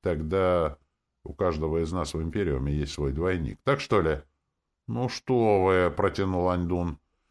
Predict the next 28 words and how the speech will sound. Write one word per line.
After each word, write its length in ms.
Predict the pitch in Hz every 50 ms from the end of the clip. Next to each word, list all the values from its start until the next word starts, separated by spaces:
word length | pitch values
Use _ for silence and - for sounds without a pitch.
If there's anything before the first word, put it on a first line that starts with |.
| _ _ _
«Не 240 | - 143 147 165 165
забывайте, 640 | 139 127 151 143 131 143 139 143 170 175 170 156 147
что 180 | 143 - - 131
ходоков 580 | - - 127 117 113 120 - - 143 143 143
прибывает 640 | - - 117 101 98 104 104 107 117 120 110 98 -
от 120 | 90 82 -
силы 340 | - - 117 113 87 80 78
две 200 | 76 82 90 80
тысячи 480 | - - 78 - - 73 71 - -
в 120 | 95 90 90
год, 300 | 85 71 57 - - _ _ _ _ _ _ _ _ _ _ _ _
а 120 | - - -
человечество 800 | 73 - 71 67 71 82 107 120 - - - - - 52 52 57
исчисляется 640 | - - - 64 - - 90 92 71 58 - - 60
в 100 | 57 60
миллиардах. 680 | 69 78 85 92 92 82 65 57 - - 50 - - _ _ _ _ _ _ _ _ _ _
Чуете, 400 | - - - 208 214 196 147 160
какова 460 | - - 123 113 - 127 123 117 117 110
вероятность 640 | 110 107 104 107 110 107 104 95 - 107 98 - -
того, 240 | 110 107 101 92 76
что 220 | - - 95 87
вы 100 | 87 85
встретитесь 640 | - - - 95 80 71 - 76 73 - 71 69 -
со 100 | - 67
своим 380 | - - 92 90 85 76 67
двойником? 680 | 62 64 69 73 78 85 95 - - - - - - - _ _ _ _ _ _ _ _ _ _
И 80 | - 73
главное, 840 | 69 69 69 73 90 117 139 135 117 90 69 60 57 52 50 50 -